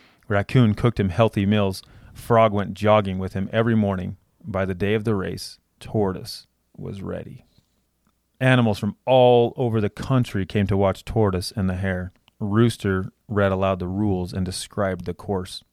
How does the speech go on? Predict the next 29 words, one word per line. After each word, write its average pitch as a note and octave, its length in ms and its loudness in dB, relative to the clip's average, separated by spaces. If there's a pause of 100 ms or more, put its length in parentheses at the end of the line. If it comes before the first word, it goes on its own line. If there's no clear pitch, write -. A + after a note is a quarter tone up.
(260)
"Attention, A#2 520 2
everyone. G2 500 0 (400)
The G#2+ 100 0
race B2 340 2
will B2+ 100 0
begin G#2 500 0
when G2+ 160 0
I F#2+ 140 -2
sound G2 640 -2
this G2+ 160 0
gong. G2 440 0 (440)
The G2+ 100 -4
six-mile C3 560 2
course C3+ 380 0
is F#2 100 -4
marked G#2 300 2
by F#2+ 100 0
red G2+ 340 0
flags. F2+ 480 -2 (320)
The G#2+ 80 -10
first C3 320 0
one C3 140 4
to B2 60 2
reach B2 260 -2
the G2+ 80 -4
finish C#3+ 400 0
line D3+ 400 0
wins. G2+ 520 0 (340)
Runners, B2 480 2